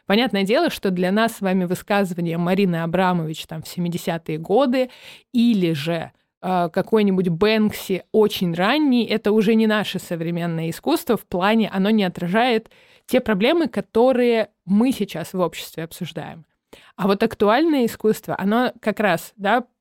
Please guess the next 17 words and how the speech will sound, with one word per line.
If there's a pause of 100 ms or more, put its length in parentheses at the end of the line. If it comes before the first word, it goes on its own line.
(140)
почему
так
и
называется? (480)
Актуальное
искусство —
это
то,
которое
полемизирует,
поднимает,
соответственно,
обсуждает
вопросы
нашей
сегодняшней
реальности.